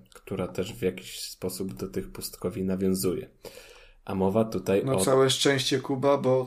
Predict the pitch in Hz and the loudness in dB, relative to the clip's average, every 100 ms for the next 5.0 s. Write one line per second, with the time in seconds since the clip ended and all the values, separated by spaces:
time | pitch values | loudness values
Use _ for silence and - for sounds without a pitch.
0 | - 139 135 127 127 131 131 131 131 131 | 0 0 2 2 4 4 4 4 4 4
1 | 135 131 - - _ _ - 147 139 139 | 4 4 0 -2 _ _ 6 6 8 8
2 | 131 143 - - - - - - - - | 8 6 -6 -20 -20 -20 -18 -14 -12 -10
3 | - 139 135 147 139 135 135 139 139 123 | 4 6 8 6 8 8 10 10 10 8
4 | 131 139 139 139 127 135 135 151 127 - | 8 10 8 8 4 2 8 8 8 6